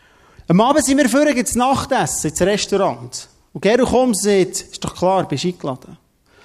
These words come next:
Und so ist es den ganzen Tag weitergegangen. Und als ich am Abend im Bett bin gelegen, habe ich gemerkt, ich habe etwa für siebzig Franken vom Gero und von Leuten Geschenke bekommen und vielleicht vierzig Franken verschenkt oder Euro. Das ist eine Kultur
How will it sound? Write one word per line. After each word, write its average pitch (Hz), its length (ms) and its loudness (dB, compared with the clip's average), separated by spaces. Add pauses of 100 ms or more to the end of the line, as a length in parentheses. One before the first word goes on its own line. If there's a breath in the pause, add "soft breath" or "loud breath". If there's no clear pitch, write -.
(280 soft breath)
Und 151 80 0
so 160 100 2
ist 196 120 0
es 208 80 -4
den 175 100 -4
ganzen 190 360 -2
Tag 180 200 -2
weitergegangen. 135 720 -8 (880 soft breath)
Und 175 120 0
als 220 120 4
ich 240 80 4
am 214 100 4
Abend 233 320 2
im 190 60 2
Bett 233 280 -2
bin 233 120 -2
gelegen, 131 480 -8 (680)
habe 185 120 2
ich 190 60 -2
gemerkt, 190 420 -2
ich 175 80 0
habe 180 100 0
etwa 175 100 -8
für - 120 -10
siebzig 208 440 -2
Franken 170 680 -2
vom 143 200 -8
Gero 185 280 2
und 214 240 -8
von 151 160 0
Leuten 175 220 -2
Geschenke 180 480 -4
bekommen 165 460 -4 (160)
und 139 100 -8
vielleicht 151 280 -4
vierzig 180 360 -6
Franken 147 460 -8
verschenkt 123 760 -12
oder 123 220 -8
Euro. 135 300 -12 (1700 soft breath)
Das 165 140 -2
ist 196 140 -2
eine 185 60 0
Kultur 160 680 -2